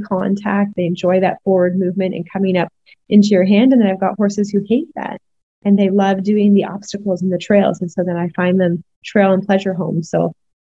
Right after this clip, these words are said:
uh, a happy horse, I think, is one that's just listened to.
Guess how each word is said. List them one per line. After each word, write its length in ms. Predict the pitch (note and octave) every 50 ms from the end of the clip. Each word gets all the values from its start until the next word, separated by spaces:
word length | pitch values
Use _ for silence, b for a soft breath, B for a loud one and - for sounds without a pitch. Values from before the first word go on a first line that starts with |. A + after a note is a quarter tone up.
| -
uh, 180 | - G3 F#3 -
a 80 | - G3
happy 320 | F#3+ A3 A#3+ A#3+ A#3+ B3+
horse, 220 | A3 A3+ A3 G#3+ G#3
I 40 | G3+
think, 220 | G#3 G#3+ G3+ G3+
is 120 | G3+ F#3+ F#3+
one 160 | F#3+ F#3+ F#3+
that's 180 | F#3+ G3 -
just 180 | - F#3 E3 -
listened 360 | - F3+ - - E3+ D#3+ D#3+
to. 200 | - - - E3+